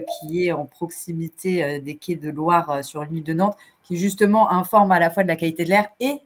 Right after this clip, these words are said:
de la présence de pollu-, de, d'allergènes.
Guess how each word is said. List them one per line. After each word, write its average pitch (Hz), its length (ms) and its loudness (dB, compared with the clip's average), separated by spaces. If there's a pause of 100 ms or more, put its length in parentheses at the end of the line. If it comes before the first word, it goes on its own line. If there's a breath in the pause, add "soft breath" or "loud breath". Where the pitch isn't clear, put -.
(120)
de 185 60 -6
la 180 100 -2
présence 185 460 -6
de 160 260 -4
pollu-, 170 400 -4
de, 151 300 -8
d'allergènes. 175 680 0